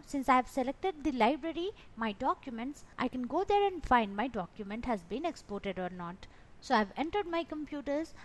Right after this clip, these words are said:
I'm going to my libraries, my documents. Inside my documents, you can see the G S T tax invoice report number thirteen has been exported successfully.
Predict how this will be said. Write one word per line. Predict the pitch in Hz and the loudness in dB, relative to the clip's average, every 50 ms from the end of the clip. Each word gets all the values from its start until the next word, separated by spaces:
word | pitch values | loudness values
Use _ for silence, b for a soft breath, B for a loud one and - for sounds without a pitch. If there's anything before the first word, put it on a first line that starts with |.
| B - | B -6
I'm | 185 214 220 | -6 -6 -4
going | 214 277 302 349 370 370 - | -4 -4 -4 -4 -4 -6 -6
to | 339 | -4
my | 302 285 269 | 0 0 0
libraries, | 226 214 208 226 294 - 330 294 254 - 233 269 330 - | 2 4 4 4 4 2 0 -2 -4 -4 -4 -6 -6 -4
my | 285 294 302 285 | -2 -2 -2 -2
documents. | 202 233 208 - - - 196 180 170 165 170 - - - B B B B - | -2 -4 -6 -6 -8 -12 -10 -10 -10 -12 -12 -14 -16 -16 B B B B -12
Inside | - 214 - 214 202 196 | -8 -2 0 2 2 2
my | 202 196 196 | 0 -4 -4
documents, | 196 269 339 381 - - 262 208 196 247 285 - - B B B B B | -2 -2 -2 -2 -2 -6 -6 -6 -4 -6 -6 -8 -10 B B B B B
you | 269 320 | -8 -6
can | - - 381 381 | -4 -4 -4 -4
see | - - 403 453 466 - | -4 -4 -4 -2 0 0
the | 262 233 | 0 0
G | - - 254 330 | 0 -2 -4 -2
S | 381 359 - | -2 -2 -2
T | 349 330 | -4 -2
tax | - - 294 311 - - - | 2 4 4 2 2 0 -4
invoice | 247 220 202 190 180 170 196 - - - | -4 -2 -2 -2 -4 -4 -4 -8 -10 -10
report | - 277 - - - - | -10 -8 -6 -6 -4 -4
number | 330 262 233 226 226 | -4 -2 -2 -2 -2
thirteen | - - 339 381 370 269 233 254 254 | 2 4 4 4 4 4 0 -2 -2
has | 233 247 233 190 | -2 -2 -2 -2
been | - 247 302 415 - - - | -4 -6 -8 -8 -10 -12 -12
exported | 254 - - - - 214 196 - 233 - - | -12 -12 -10 -6 -6 -4 -4 -4 -6 -6 -6
successfully. | - 220 - - - 190 180 - - - 180 180 170 170 175 | -8 -10 -6 -6 -6 -6 -6 -6 -10 -10 -10 -10 -10 -12 -14